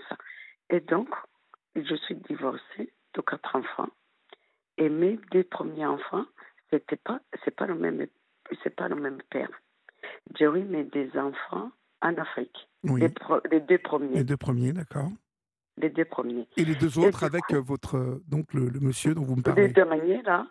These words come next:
Speaker 1: avec mon ex-mari, je suis divorcée du coup. Et donc,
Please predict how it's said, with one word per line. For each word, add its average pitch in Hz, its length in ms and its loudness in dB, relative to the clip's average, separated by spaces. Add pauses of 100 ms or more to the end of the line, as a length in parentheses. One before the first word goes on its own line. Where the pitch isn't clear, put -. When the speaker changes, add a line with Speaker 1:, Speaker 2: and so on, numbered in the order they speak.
(200)
Speaker 1:
avec 160 440 -2
mon 147 300 0
ex-mari, 131 1040 -4
je - 160 -14
suis 123 120 -6
divorcée 127 520 -4
du 123 120 -4
coup. - 200 -12 (920)
Et 196 120 8
donc, 156 340 4